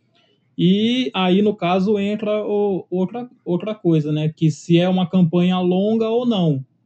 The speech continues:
Porque isso daí interfere muito na, na criação do personagem. Que realmente você não vai se dedicar tanto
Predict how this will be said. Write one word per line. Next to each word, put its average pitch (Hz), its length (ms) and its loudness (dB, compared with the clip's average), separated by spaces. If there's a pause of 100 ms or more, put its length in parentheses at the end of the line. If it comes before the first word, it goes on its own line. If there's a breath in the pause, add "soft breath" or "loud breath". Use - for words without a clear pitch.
(140)
Porque 139 260 -4
isso 156 140 -2
daí 156 200 0
interfere 190 480 -2
muito 196 420 2
na, 156 360 0
na 156 140 -2
criação 160 360 -4
do 151 80 -2
personagem. 147 640 -4
Que 160 120 -2
realmente 220 520 -2
você 156 300 -4
não 247 140 -6
vai 190 180 -6
se 190 100 -8
dedicar 170 640 -2
tanto 160 420 0